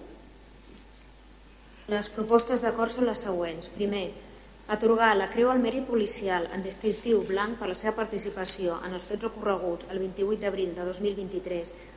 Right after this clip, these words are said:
durant el que es van distingir notablement per la seva professionalitat i implicació, als agents Esther Hernández Córdoba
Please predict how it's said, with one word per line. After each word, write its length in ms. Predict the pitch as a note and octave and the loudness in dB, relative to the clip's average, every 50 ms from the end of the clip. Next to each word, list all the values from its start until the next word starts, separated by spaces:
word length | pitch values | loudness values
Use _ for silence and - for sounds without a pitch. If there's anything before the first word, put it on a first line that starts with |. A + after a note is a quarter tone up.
| - - - | -18 -6 -2
durant 180 | G3+ G3+ F#3+ F#3 | 0 0 0 0
el 60 | F3+ | -2
que 80 | G#3 G3 | -2 -4
es 80 | F#3 | -2
van 160 | G#3 A3+ A3 | -2 -2 0
distingir 460 | A#3+ B3+ B3+ - A#3 A3 G3 G3+ G3+ G3 | 0 -2 -2 -2 -4 -2 0 0 0 0
notablement 600 | G3 F#3 - G3+ G3+ G3 G3 F#3 F#3+ F#3+ F3+ F3+ F3+ | 0 0 0 0 0 0 0 -2 -2 -2 -4 -4 -4
per 80 | F#3 | -6
la 100 | F3+ F3+ F3+ | -8 -8 -4
seva 200 | - G#3+ G#3 G#3 - | -2 -2 -2 -2 -2
professionalitat 960 | G#3+ G3+ G3+ G#3 G#3 - G#3 G3 F#3 F3+ F3+ F#3 - G3 G#3 C4 - - - | -4 -4 -4 -6 -8 -6 -6 -4 -2 -2 -2 -2 -2 -2 -2 -2 -2 -4 -4
i 80 | A3 G#3 | -4 -2
implicació, 680 | G3 F#3+ G3 F3+ - F3+ E3+ - - G#3 G3+ A3 C#4 C4+ - - - - - - - - - - - F#3+ | -2 -2 -2 -4 -4 -6 -8 -6 -4 -2 -2 -2 -2 -4 -8 -12 -16 -18 -18 -20 -20 -20 -20 -6 -2 -2
als 160 | G3 F#3+ - | 0 0 0
agents 400 | G#3+ G3+ G3 A3 A3+ B3+ C#4+ - - - | -2 0 0 2 2 2 0 0 -2 -6
Esther 320 | - - - A#3+ A3 A3 - | -8 -4 2 2 2 2 2
Hernández 580 | G3+ G3+ G3+ G3 F#3+ F#3+ F#3+ F#3 F3+ E3+ - - - | 0 -4 -2 -2 -2 -2 -2 -2 -2 -4 -4 0 2
Córdoba 500 | G#3 G#3 G#3+ A3+ B3 B3 C4 D4 D#4+ | 2 2 2 2 0 0 2 0 0